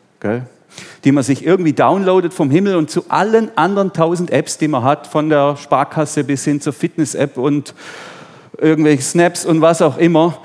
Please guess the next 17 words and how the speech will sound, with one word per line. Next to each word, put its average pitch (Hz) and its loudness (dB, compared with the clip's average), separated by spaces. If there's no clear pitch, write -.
habe 175 0
ich 165 -4
auch 160 2
noch 156 -2
die 156 -8
Glaubens-App 147 -4
auch 139 0
noch 143 -4
auf 120 -4
meinem 104 -2
Handy, 107 -4
gell? 131 -2
Kommt 170 -2
denn 127 0
auch 135 -4
noch 139 -6
dazu? 123 -6